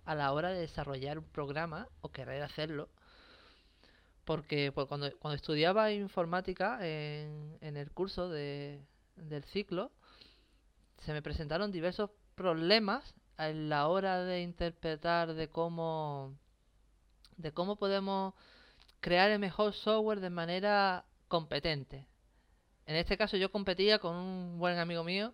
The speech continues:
<laughs> y, eh, tenía un pique diario conforme a ver quién es el que creaba el mejor problema, quién es el que mejor hackeaba o quién es el que mejor hacía el ejercicio.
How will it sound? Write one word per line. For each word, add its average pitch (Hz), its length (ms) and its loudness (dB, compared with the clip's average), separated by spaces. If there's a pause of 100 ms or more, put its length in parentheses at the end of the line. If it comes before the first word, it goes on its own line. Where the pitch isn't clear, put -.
(140)
<laughs> 254 760 -4
y, 165 580 2
eh, 165 100 -2 (100)
tenía 190 340 2 (180)
un 190 200 -4
pique 202 280 2
diario 196 640 4 (180)
conforme 175 480 0
a 165 40 2
ver 170 120 -4
quién 202 200 -2
es 196 100 0
el 190 160 -2
que - 140 -20
creaba 175 260 2
el 196 40 0
mejor 202 240 0
problema, 196 440 0
quién 196 180 -2
es 185 80 0
el 190 120 0
que 185 120 -4
mejor 180 300 0
hackeaba 202 640 0
o 196 60 -2
quién 180 160 -4
es 175 160 -2
el 175 80 -6
que 175 140 -6
mejor 175 420 0 (220)
hacía 175 340 0
el 185 60 0
ejercicio. 151 640 -4